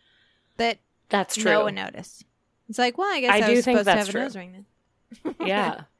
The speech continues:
Speaker 2: I
Speaker 1: That
Speaker 2: know.
Speaker 1: is one
Speaker 2: It's
Speaker 1: thing
Speaker 2: like,
Speaker 1: that's
Speaker 2: it's very
Speaker 1: kind of,
Speaker 2: fitting.
Speaker 1: it's annoying, um, and it happens to me a lot, and it's only men. Sorry, dudes, but it fucking is. It's never women. It's only men, where they'll say, like, "Do you ever take that out?"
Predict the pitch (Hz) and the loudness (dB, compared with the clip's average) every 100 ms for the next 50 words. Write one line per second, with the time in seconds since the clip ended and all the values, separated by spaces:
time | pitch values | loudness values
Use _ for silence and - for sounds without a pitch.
0 | - - - 226 247 262 302 302 254 254 | -20 -12 2 6 10 10 8 6 2 4
1 | 277 240 220 220 208 - 214 220 220 226 | 4 4 4 2 0 2 4 4 2 -2
2 | 208 - - 214 226 214 208 196 190 190 | -4 -8 -4 -4 -4 -4 -4 -4 -4 -4
3 | 190 185 - - 196 190 190 190 190 190 | -8 -12 -10 -4 -2 -2 -4 -4 -4 -2
4 | 202 214 214 220 208 208 202 - 190 185 | -4 -4 -8 -4 -2 -2 -4 -4 -2 0
5 | 180 185 - 202 190 - _ - 208 208 | 0 0 -2 -6 -6 -10 _ -4 -2 -2
6 | 226 240 196 180 180 190 - 214 202 202 | -2 0 0 -2 -6 -8 -4 2 4 4
7 | 190 180 175 180 - - 180 - - 185 | 2 -2 -4 -4 -6 -4 -4 -4 -4 -4
8 | - 208 - 175 170 170 - 185 185 180 | -2 -4 -4 -2 -2 -4 -8 -12 -8 -6
9 | 185 208 196 180 185 185 - - 196 202 | -2 0 0 -2 -6 -8 -10 -8 -2 0
10 | 208 208 180 180 196 - - - _ - | 0 -2 -2 -4 -8 -12 -20 -20 _ -4
11 | 214 208 202 - 220 214 202 196 - - | 0 2 0 0 -2 0 0 -2 -8 -20
12 | _ _ _ _ _ - 254 277 - 302 | _ _ _ _ _ 2 2 2 -4 -4
13 | - 277 226 226 269 | 0 0 2 0 -2